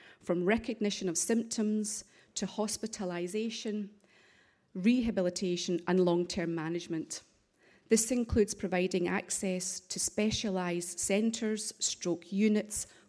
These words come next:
qualified health professionals, as well as ensuring that patients receive appropriate medication, rehabilitation, and support to enable them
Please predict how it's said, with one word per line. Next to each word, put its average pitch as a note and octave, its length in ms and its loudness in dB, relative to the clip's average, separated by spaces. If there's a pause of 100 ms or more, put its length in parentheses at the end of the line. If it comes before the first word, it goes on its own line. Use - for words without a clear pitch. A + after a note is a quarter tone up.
qualified A#3+ 760 0
health G#3+ 340 0
professionals, F3+ 880 -2 (380)
as F3+ 160 2
well G3+ 280 6
as A#3+ 140 -2
ensuring F#3+ 600 0
that - 220 -6
patients G#3+ 600 -2 (140)
receive F3+ 580 0 (100)
appropriate A3+ 760 -4
medication, G#3 880 -2 (500)
rehabilitation, G3 1040 0 (120)
and F3 120 0
support - 760 -2 (320)
to - 200 -2
enable A3 540 0
them F3 340 0